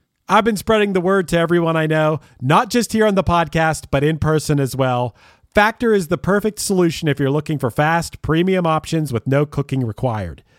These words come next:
You get as much or as little as you need by choosing your meals every week. Plus, you can pause or reschedule your deliveries anytime. And the math doesn't lie. Factor is less expensive than takeout. Plus, considering every meal is dietitian approved,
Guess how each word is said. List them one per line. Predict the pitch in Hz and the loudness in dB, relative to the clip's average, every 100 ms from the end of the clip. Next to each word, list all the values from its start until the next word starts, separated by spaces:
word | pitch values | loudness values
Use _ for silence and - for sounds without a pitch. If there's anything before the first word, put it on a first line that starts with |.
| _ _ - | _ _ -2
You | 156 | 4
get | 214 | 4
as | 196 160 | 4 2
much | 208 226 | 0 2
or | 220 | 0
as | 170 | 0
little | 196 196 190 | 2 2 2
as | 156 | 0
you | |
need | 170 190 165 | 0 0 0
by | 143 | -2
choosing | - 180 190 175 | 0 0 2 2
your | 165 | 0
meals | 151 160 156 143 | 2 2 2 0
every | 151 151 | 0 0
week. | 139 151 151 - _ _ _ - | 0 0 -2 -10 _ _ _ -6
Plus, | - 254 208 190 - _ _ | 0 2 2 0 -8 _ _
you | - 151 | -2 0
can | 156 | 0
pause | 135 160 180 180 - | 0 2 4 2 -2
or | 147 139 | -2 0
reschedule | 151 147 - 147 143 139 | 0 -2 0 0 2 0
your | 135 | 0
deliveries | 139 127 120 113 113 110 | 0 0 0 0 -2 -4
anytime. | 110 117 107 120 95 92 110 _ _ _ _ _ _ | -2 -2 -2 -6 -6 -10 -16 _ _ _ _ _ _
And | 175 | 2
the | 190 | 4
math | 226 254 - | 4 2 2
doesn't | 240 196 202 | 2 2 0
lie. | 175 170 120 101 - - | 0 0 -2 -8 -14 -6
Factor | - 202 220 226 | 0 0 2 0
is | 190 139 | 0 0
less | 156 214 262 | 2 2 0
expensive | 220 - 220 202 220 | -4 0 0 0 0
than | 220 | 0
takeout. | 185 160 156 156 151 - _ _ - | 0 0 0 0 -2 -6 _ _ 0
Plus, | 277 262 185 - - _ _ - | 4 4 2 -2 -12 _ _ -4
considering | 175 147 240 220 196 | -2 2 2 4 2
every | 202 202 | 2 2
meal | 185 190 | 2 2
is | 175 143 | 2 2
dietitian | 175 175 175 165 156 | 0 0 -2 -2 -4
approved, | 135 185 170 139 123 | -2 0 2 0 -2